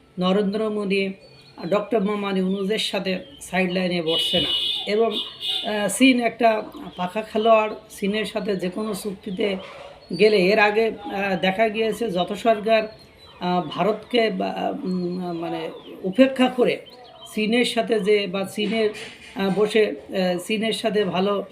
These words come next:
একটা, আহ, প্রস্তুতি নিয়ে বা চীনের, চীনের সাথে সম্পর্ক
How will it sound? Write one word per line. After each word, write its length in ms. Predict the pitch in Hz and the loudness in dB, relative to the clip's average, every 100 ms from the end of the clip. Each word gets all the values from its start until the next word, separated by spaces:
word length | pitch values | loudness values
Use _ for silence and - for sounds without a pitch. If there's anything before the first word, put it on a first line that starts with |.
| - - - - | -18 -20 -20 -8
একটা, 380 | 196 190 196 | -6 -2 0
আহ, 400 | 180 185 190 196 190 | 0 -2 -4 -8 -4
প্রস্তুতি 560 | 202 214 - 240 190 226 | 0 0 0 -2 0 -2
নিয়ে 260 | 202 190 190 - - - - | 0 0 -2 -12 -20 -20 -4
বা 160 | 190 196 | -2 0
চীনের, 400 | 220 226 233 226 | 2 2 2 2
চীনের 280 | 226 214 226 | 0 0 0
সাথে 240 | - 220 214 | -2 -2 -2
সম্পর্ক 540 | - 202 208 208 226 | -4 -4 -2 -2 -4